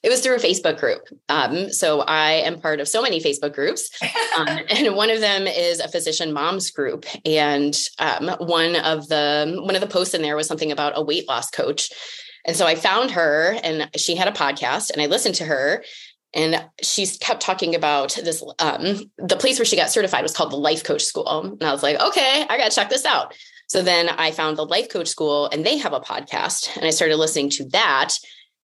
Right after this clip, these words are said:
Speaker 1: And that is when I was like, "Okay, I need to train under this person." So the founder of the Life Coach School, her name is Brooke Castillo, and she has really built, I mean, if you wanna
Speaker 2: Yeah,
Speaker 1: talk about
Speaker 2: yeah, you know her?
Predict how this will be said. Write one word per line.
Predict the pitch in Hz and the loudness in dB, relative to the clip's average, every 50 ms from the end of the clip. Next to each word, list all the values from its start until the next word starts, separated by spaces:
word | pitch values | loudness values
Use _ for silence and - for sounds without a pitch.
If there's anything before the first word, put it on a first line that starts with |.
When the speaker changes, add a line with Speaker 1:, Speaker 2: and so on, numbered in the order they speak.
| _ _ | _ _
Speaker 1:
And | - 185 185 | 0 2 4
that | 185 185 190 185 196 | 4 4 4 4 4
is | - 190 180 | 2 0 2
when | 180 180 170 165 | 2 2 2 2
I | 160 147 143 | 2 2 2
was | 151 147 | 0 0
like, | 151 139 - | 0 -2 0
"Okay, | 131 156 160 170 147 | -2 -2 0 0 2
I | 135 139 156 | 2 2 0
need | 156 151 147 | 0 -2 -2
to | 147 156 | -4 -4
train | 151 - - 156 143 135 131 | -4 -4 -2 -2 -2 -2 -2
under | 127 127 127 127 | -4 -2 -2 -2
this | 117 127 127 | -2 -4 -4
person." | - - 131 127 - - - - - 170 190 185 - - | -4 -4 -2 -2 -2 -4 -4 -4 -4 -4 -4 -6 -8 -8
So | - - 202 185 | -2 0 2 2
the | 185 | 2
founder | 185 - 185 180 190 196 | 2 2 2 2 2 2
of | 190 | 2
the | 190 175 | 0 2
Life | 160 165 170 156 160 | 2 2 2 2 0
Coach | - 175 160 | 0 -2 0
School, | 165 - - 170 156 151 | 0 -2 0 0 0 0
her | 165 160 | 0 0
name | 147 143 143 147 | 0 0 0 0
is | 147 147 | -2 -4
Brooke | - - 147 147 | -4 -4 -4 -4
Castillo, | - 151 147 - - 147 147 139 131 123 127 131 | -4 -4 -4 -4 -2 -2 0 2 2 2 2 0
and | 131 113 143 147 | 0 0 -2 -2
she | - 170 | -2 0
has | 165 165 156 151 | 0 -2 -2 -2
really | 147 160 180 185 185 175 165 | -2 -2 0 2 2 0 0
built, | 160 156 143 139 139 143 - - - - - - - - _ | 0 0 0 0 0 -2 -4 -6 -8 -10 -14 -20 -20 -14 _
I | - | -2
mean, | 160 160 | -2 0
if | 156 | 0
you | 196 180 | 0 -2
wanna | 185 202 208 | 0 0 2
Speaker 2:
Yeah, | 208 220 - | 2 4 4
Speaker 1:
talk | - 330 | 2 2
about | - - - | 0 -4 -2
Speaker 2:
yeah, | 311 320 320 | 0 0 0
you | 330 320 320 311 | 0 0 -2 0
know | 311 302 302 302 | 0 2 2 2
her? | 311 330 349 | 2 2 2